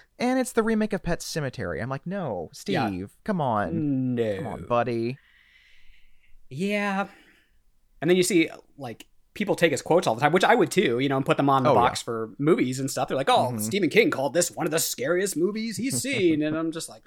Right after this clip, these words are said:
Speaker 2: "Okay."
Speaker 1: "I have seen the future of horror. His name
Speaker 2: Yeah.
Speaker 1: is Clive Barker."
Speaker 2: Right, exactly. <laughs>
Speaker 1: I'll always remember that one from the Hellraiser trailer and
Speaker 2: Mm-hmm.
Speaker 1: posters and video
Speaker 2: <laughs>
Speaker 1: boxes. I mean, I get it. I'd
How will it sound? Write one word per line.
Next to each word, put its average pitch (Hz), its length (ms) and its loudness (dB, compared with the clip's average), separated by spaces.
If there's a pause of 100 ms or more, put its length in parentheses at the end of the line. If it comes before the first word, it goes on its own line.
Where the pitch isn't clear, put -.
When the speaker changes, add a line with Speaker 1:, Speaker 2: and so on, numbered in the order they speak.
Speaker 2:
"Okay." 143 260 -4 (760)
Speaker 1:
"I 104 160 0
have 101 160 -2
seen 120 440 0
the 110 100 0
future 117 540 -4
of 123 120 -2
horror. 78 680 -4
His 98 260 -8
name 113 480 -2
Speaker 2:
Yeah. 87 60 -6
Speaker 1:
is 80 100 -8
Clive 95 680 -4
Barker." - 1000 -10
Speaker 2:
Right, 95 260 -18
exactly. 143 320 -6 (240)
<laughs> - 240 -16
Speaker 1:
I'll 113 120 -2
always 107 260 -2
remember 95 340 -6
that 87 240 -4
one 92 120 -8
from 92 200 -12
the 87 80 -8
Hellraiser 104 760 -6
trailer 104 640 -6 (320)
and 110 120 -6
Speaker 2:
Mm-hmm. 131 100 -4
Speaker 1:
posters 117 560 -4 (560)
and 135 180 0
video 123 320 2
Speaker 2:
<laughs> - 0 -
Speaker 1:
boxes. 123 640 -2 (600)
I 180 120 -6
mean, 180 100 0
I 202 60 4
get 202 180 2
it. 104 140 2
I'd 160 220 -2